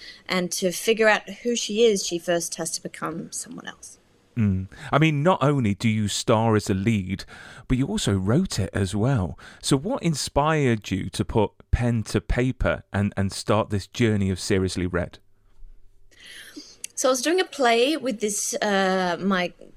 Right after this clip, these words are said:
Speaker 1: co-founder, Shannon Murphy, who's a director who's doing a lot of work over in England at the moment. And,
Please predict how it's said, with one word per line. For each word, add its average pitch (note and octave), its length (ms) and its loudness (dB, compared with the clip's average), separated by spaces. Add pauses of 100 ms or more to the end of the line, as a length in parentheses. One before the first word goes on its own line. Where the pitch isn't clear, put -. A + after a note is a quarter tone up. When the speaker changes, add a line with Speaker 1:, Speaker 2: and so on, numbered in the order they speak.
Speaker 1:
co-founder, F#3+ 1600 0 (300)
Shannon G3+ 380 0
Murphy, F#3+ 480 -2
who's F#3 160 0
a F#3 60 0
director F3+ 480 0
who's E3+ 180 -2
doing F3 160 -2
a E3+ 60 0
lot F3 160 2
of E3+ 80 -2
work E3+ 240 0
over E3 440 0
in E3 480 -4 (380)
England E3+ 340 -4
at - 120 -8
the E3+ 80 -6
moment. D#3+ 420 -6 (500)
And, G3+ 520 0